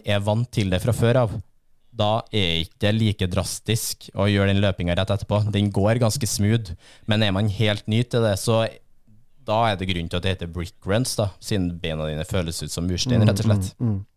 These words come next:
Speaker 2: Jeg husker, jeg husker de på starten, de var helt forferdelige. <laughs> Jeg
Speaker 1: Ja,
Speaker 2: skjønte
Speaker 1: det,
Speaker 2: ikke hvordan
Speaker 1: helt
Speaker 2: de
Speaker 1: i
Speaker 2: gjorde det.
Speaker 1: starten er det verst.
Speaker 2: Ja.
Speaker 1: Og så, så plutselig løper man et maraton etter man har syklet,
Speaker 2: <laughs>
Speaker 1: liksom.
Speaker 2: Ja.
Speaker 1: Så det, <laughs> det er merkelig.
Speaker 2: Absolutt.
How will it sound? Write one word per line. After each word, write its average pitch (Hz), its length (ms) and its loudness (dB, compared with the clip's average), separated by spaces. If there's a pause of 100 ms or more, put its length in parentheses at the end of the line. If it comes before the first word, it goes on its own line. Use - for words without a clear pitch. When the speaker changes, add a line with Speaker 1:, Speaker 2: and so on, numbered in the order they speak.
(120)
Speaker 2:
Jeg 110 160 -4
husker, - 300 -6
jeg 123 100 8
husker 135 240 4
de 120 80 6
på 120 100 4
starten, 107 460 0
de 107 80 6
var 98 140 4
helt 147 100 2
forferdelige. - 640 -6
<laughs> - 1200 -14
Jeg 127 80 0
Speaker 1:
Ja, 113 60 0
Speaker 2:
skjønte 101 240 2
Speaker 1:
det, - 100 0
Speaker 2:
ikke 98 140 -2
hvordan 90 100 4
Speaker 1:
helt 90 80 2
Speaker 2:
de 90 80 0
Speaker 1:
i - 0 -
Speaker 2:
gjorde - 0 -
det. 85 60 0
Speaker 1:
starten 104 320 -2
er - 20 -2
det 101 80 -4
verst. - 400 -4
Speaker 2:
Ja. 101 140 -6
Speaker 1:
Og 113 100 -10
så, 143 120 -2 (840)
så 143 140 -2 (100)
plutselig 101 400 -4
løper 107 300 -2
man 85 100 -4
et - 160 -8
maraton 82 540 -8
etter 78 180 -12
man 80 160 -10
har - 60 -12
syklet, - 640 0
Speaker 2:
<laughs> 180 260 2
Speaker 1:
liksom. 135 240 0
Speaker 2:
Ja. - 160 -6
Speaker 1:
Så 87 80 -10
det, 87 140 -2 (300)
<laughs> 95 180 -6
det 113 160 -2
er 107 640 -6
merkelig. 95 460 -10 (840)
Speaker 2:
Absolutt. - 540 -4